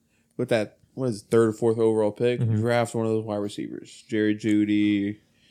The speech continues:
Speaker 2: You know,
Speaker 1: see.
Speaker 2: most people have them going, like, anything from thirteen to twenty. Nobody has them in the top.
Speaker 1: Really?
Speaker 2: Yeah.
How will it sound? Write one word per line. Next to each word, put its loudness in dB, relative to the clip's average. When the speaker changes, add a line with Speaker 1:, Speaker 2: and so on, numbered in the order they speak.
Speaker 2:
You 2
know, 6
Speaker 1:
see. -2
Speaker 2:
most 2
people 0
have -2
them 0
going, 4
like, -2
anything -2
from -4
thirteen 0
to -2
twenty. -4
Nobody 0
has -2
them -2
in -2
the -6
top. 4
Speaker 1:
Really? 6
Speaker 2:
Yeah. 0